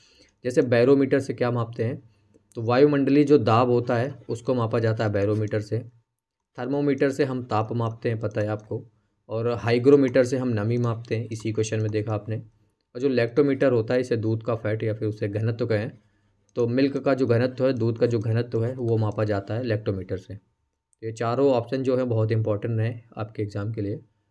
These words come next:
बाकी जो नमी है आपको मैंने बता दिया, ऑप्शन नंबर सी इस क्वेश्चन का राइट आंसर होगा। देखिए एसएसआर में जो फिजिक्स आती है वो ट्वेल्थ लेवल की आती है और एसएसआर के साइंस सेक्शन में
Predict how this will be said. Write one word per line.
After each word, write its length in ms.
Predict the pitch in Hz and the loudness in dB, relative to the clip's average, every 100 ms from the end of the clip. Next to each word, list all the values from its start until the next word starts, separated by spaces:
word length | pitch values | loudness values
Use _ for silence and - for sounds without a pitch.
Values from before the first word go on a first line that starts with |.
| _ - | _ -10
बाकी 240 | 117 120 135 | -8 -2 0
जो 100 | 131 | 2
नमी 260 | 127 139 | 2 2
है 100 | 139 | 2
आपको 220 | 127 - | 0 -2
मैंने 160 | 117 113 | -2 0
बता 280 | 110 110 113 | 0 0 -2
दिया, 220 | 113 113 | 0 -2
ऑप्शन 200 | 113 107 | -2 -4
नंबर 220 | 104 107 | -4 -4
सी 160 | 110 110 | -4 -8
इस 100 | - | -6
क्वेश्चन 280 | 104 104 101 | -8 -6 -6
का 80 | |
राइट 220 | 95 98 104 | -4 -4 -6
आंसर 260 | 107 107 | -6 -4
होगा। 200 | 104 104 139 _ _ _ _ _ _ _ - | -4 -6 -12 _ _ _ _ _ _ _ -12
देखिए 200 | 123 147 | -2 0
एसएसआर 520 | 110 113 135 127 127 | 0 -2 -2 0 0
में 320 | 135 135 131 | 0 0 0
जो 100 | 120 | -2
फिजिक्स 400 | 120 107 113 113 | -2 -2 -2 -2
आती 240 | 110 113 113 | -4 -2 -2
है 60 | |
वो 120 | 120 | 0
ट्वेल्थ 280 | 113 107 107 | 0 -2 0
लेवल 260 | 110 107 107 | 2 2 0
की 100 | 104 | -2
आती 260 | 101 - | -4 -4
है 100 | 101 113 - _ _ _ - | -6 -6 -12 _ _ _ -4
और 120 | 113 | -2
एसएसआर 360 | 117 131 131 127 | -2 -2 0 2
के 100 | 147 | 2
साइंस 260 | 117 120 | 2 0
सेक्शन 280 | 127 120 123 | -2 0 0
में 240 | 123 123 | 2 -2